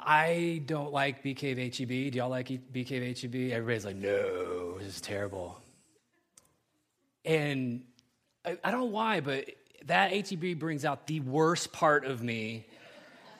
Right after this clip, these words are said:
Yeah, you too. Buster's like, "Yeah, worst part of me too." Um, I scowl at people. I run my cart. I try to avoid eye contact.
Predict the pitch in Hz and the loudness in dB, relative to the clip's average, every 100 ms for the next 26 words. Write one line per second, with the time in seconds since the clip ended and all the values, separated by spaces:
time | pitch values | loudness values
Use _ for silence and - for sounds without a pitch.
0 | - - - - - - - 415 - - | -20 -20 -20 -20 -20 -20 -18 -18 -18 -20
1 | - - - - - - 170 247 269 113 | -20 -20 -20 -20 -14 -4 0 2 4 2
2 | 104 135 202 214 233 127 110 113 113 - | 0 -2 -2 0 2 2 0 -6 -14 -20
3 | - - - - - - - 147 165 151 | -20 -20 -20 -20 -20 -20 -10 -6 -4 -4
4 | 117 120 107 131 127 123 117 120 123 123 | -4 -4 -2 0 2 0 -2 -4 -4 -2
5 | 131 123 120 123 107 101 95 98 - - | -4 -4 -4 -6 -6 -6 -8 -16 -20 -18
6 | - - - - - - 135 127 117 101 | -16 -16 -18 -20 -18 -2 4 4 4 0
7 | 98 - _ _ _ _ _ _ _ _ | -8 -16 _ _ _ _ _ _ _ _
8 | 147 151 - 185 170 185 175 190 185 175 | -2 0 2 6 8 8 4 2 0 2
9 | 170 170 165 160 131 131 147 151 127 - | 2 4 4 2 0 2 0 0 -2 2
10 | 170 160 151 135 156 143 131 123 131 147 | 4 6 4 2 0 -2 -2 -4 -2 0
11 | 156 151 156 147 156 143 139 135 - | 0 -2 -4 -4 0 0 0 -2 -8